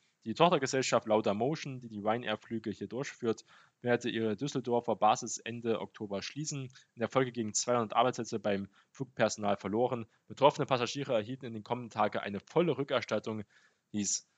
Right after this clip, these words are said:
es weiter. Also hier Ryanair muss weiter natürlich sparen. Sind extrem angeschlagen,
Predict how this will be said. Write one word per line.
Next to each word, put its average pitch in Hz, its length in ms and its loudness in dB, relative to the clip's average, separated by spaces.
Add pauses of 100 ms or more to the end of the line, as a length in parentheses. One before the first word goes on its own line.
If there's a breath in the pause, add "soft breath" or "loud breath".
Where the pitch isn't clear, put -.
(160)
es 143 380 -2
weiter. 95 400 -2
Also 101 180 0
hier 120 100 4
Ryanair 127 340 4
muss 113 160 -4
weiter 107 260 2
natürlich 98 380 -4
sparen. 110 400 2 (1000)
Sind 110 120 0
extrem 117 420 0
angeschlagen, 110 800 -2